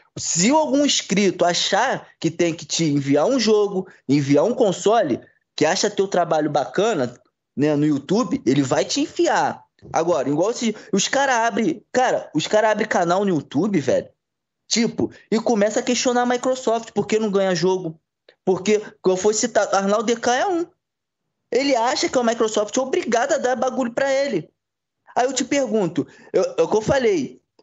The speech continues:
eu não, eu não, eu não, eu não pago, eu não compro Xbox. Eu comprei o Xbox One,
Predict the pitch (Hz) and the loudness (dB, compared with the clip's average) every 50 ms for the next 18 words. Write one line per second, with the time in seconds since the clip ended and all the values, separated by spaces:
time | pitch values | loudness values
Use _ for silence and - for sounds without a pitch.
0 | _ _ - 180 226 269 262 185 139 - - 147 160 170 175 190 247 277 247 - | _ _ -2 0 2 2 2 0 -2 -2 -2 0 2 2 4 2 2 0 -2 -2
1 | - - 160 170 175 175 190 240 262 - - - _ _ _ - 156 185 202 185 | -2 0 0 2 2 2 2 2 0 -2 -4 -10 _ _ _ 0 0 2 2 2
2 | 165 160 160 170 151 - 156 170 190 220 269 - - 185 202 226 226 196 139 143 | 2 2 2 2 2 2 2 2 2 0 0 0 0 0 0 0 0 0 0 0
3 | 208 - 220 269 - - 214 262 269 - 156 147 143 - - 135 110 117 113 113 | 0 0 0 -2 0 0 0 0 0 0 -2 -2 -2 -2 -4 -2 0 0 0 0
4 | - 151 143 - 170 156 151 - 175 175 175 170 170 - 151 156 156 147 - - | 0 -2 -2 0 -2 -2 -2 0 0 0 0 0 -2 -4 -2 -2 -2 -2 -4 -4
5 | 131 139 165 220 220 226 | -2 0 0 0 -2 -4